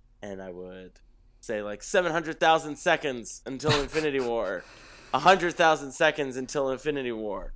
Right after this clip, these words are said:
Speaker 1: one thousand
Speaker 2: Mm-hmm.
Speaker 1: seconds until Infinity War," and then, uh, and then we got into the theater. I was really pumped. I had my giant Col-, Coca-Cola right next to me,
Speaker 2: <laughs>
Speaker 1: uh, and the movie began.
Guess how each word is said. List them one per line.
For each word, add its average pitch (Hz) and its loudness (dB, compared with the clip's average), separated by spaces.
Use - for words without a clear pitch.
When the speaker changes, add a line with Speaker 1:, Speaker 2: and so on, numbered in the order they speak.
Speaker 1:
one 185 8
thousand 170 4
Speaker 2:
Mm-hmm. 143 -12
Speaker 1:
seconds 143 0
until 135 -6
Infinity 123 -6
War," 104 -6
and 123 0
then, 127 2
uh, 113 2
and 107 -10
then 110 -6
we 110 -8
got 120 0
into 123 -14
the 123 -14
theater. 127 -4
I 104 -16
was 101 -16
really 120 -4
pumped. 131 -4
I 113 -6
had 104 -6
my 110 -6
giant 117 -2
Col-, 127 -4
Coca-Cola 131 0
right 127 0
next 139 -6
to 156 -8
me, 170 -6
Speaker 2:
<laughs> - -8
Speaker 1:
uh, 123 2
and 135 0
the 131 -4
movie 156 -2
began. 143 -2